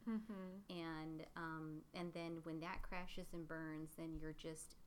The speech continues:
Speaker 2: all the more, you know,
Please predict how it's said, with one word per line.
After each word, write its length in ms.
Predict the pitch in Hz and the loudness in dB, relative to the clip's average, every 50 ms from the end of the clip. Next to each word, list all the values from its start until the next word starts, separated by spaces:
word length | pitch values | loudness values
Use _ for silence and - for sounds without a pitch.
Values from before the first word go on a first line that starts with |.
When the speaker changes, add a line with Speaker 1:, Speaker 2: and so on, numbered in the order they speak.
| - - - | -10 -4 0
Speaker 2:
all 360 | 185 185 190 202 208 208 202 190 | 4 6 6 6 6 4 2 2
the 100 | 185 175 | 0 0
more, 600 | 170 165 165 160 160 156 156 156 156 151 156 156 - - - - - - - - - - - - - - - - - - - 71 - - - - | 0 0 0 0 0 0 0 0 -2 -4 -6 -8 -12 -16 -18 -18 -18 -18 -20 -20 -20 -20 -18 -18 -16 -16 -16 -16 -16 -14 -14 -14 -14 -12 -8 -4
you 140 | 202 175 175 | -2 0 2
know, 100 | 170 | 2